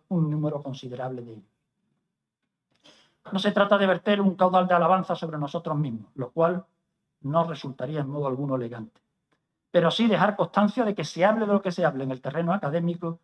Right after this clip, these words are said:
nuestra facultad siempre ha satisfecho las expectativas depositadas en ella.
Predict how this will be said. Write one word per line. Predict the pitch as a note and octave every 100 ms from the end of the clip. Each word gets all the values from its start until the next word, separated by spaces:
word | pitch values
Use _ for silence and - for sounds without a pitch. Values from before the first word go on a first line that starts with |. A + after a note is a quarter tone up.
| _ _ -
nuestra | D3+ D3+ - B2+
facultad | D#3+ D#3 C#3 - D#3+
siempre | - E3+ E3+ C3+
ha |
satisfecho | G3+ G3 B2 D3 D3 C#3+ C#3
las | B2+ B2
expectativas | - F#3 - C3+ D3+ C3 C3+ _ _ _ -
depositadas | C#3 C#3 - - C3 A#2
en | A2 A2
ella. | A2